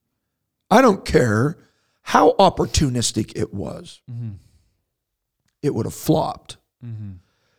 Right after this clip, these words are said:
Speaker 1: So he has a special recipe. I found this interesting just reading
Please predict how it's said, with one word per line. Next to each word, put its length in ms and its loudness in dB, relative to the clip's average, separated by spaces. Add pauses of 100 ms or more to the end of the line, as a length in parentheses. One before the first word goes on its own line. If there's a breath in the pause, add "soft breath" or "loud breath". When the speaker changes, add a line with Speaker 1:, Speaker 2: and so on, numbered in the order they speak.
Speaker 1:
So 220 4
he 640 4 (640)
has 180 2
a 80 2
special 360 -2
recipe. 520 -6 (520)
I 60 -2
found 240 2
this 180 -4
interesting 440 -4
just 180 -10
reading 380 -20